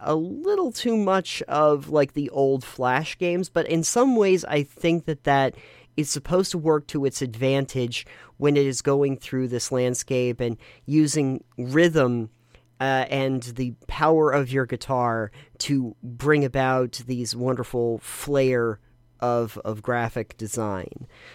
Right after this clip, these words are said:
Uh, very interested to see what that design is, and, uh, it kinda reminds me a little bit of Psychonauts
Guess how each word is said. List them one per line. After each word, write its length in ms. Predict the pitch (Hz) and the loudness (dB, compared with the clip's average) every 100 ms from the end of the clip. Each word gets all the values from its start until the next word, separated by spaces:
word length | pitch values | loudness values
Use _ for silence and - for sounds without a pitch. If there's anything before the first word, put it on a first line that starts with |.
| - _ | -20 _
Uh, 260 | 127 127 120 - | -2 0 -2 -4
very 320 | 143 165 180 | 2 4 6
interested 360 | 170 170 - 143 | 4 0 -6 -6
to 80 | 135 | -6
see 280 | - 147 135 | -2 0 2
what 240 | 131 120 | 2 2
that 240 | 131 120 | 0 0
design 480 | 131 120 127 120 120 113 | -2 -2 0 0 -2 0
is, 460 | 127 135 143 143 - - - - | 2 2 2 -4 -8 -18 -20 -8
and, 460 | 123 120 120 117 | -6 -2 -2 -2
uh, 240 | 123 120 120 | 0 0 0
it 140 | 131 | -2
kinda 240 | 160 190 185 | -2 0 2
reminds 340 | 185 170 170 | 2 2 2
me 80 | 165 | 0
a 60 | |
little 220 | 147 151 151 | 0 -2 0
bit 120 | 143 | 2
of 100 | 135 | 2
Psychonauts 680 | - 123 120 117 113 - | 0 0 0 -2 -2 -4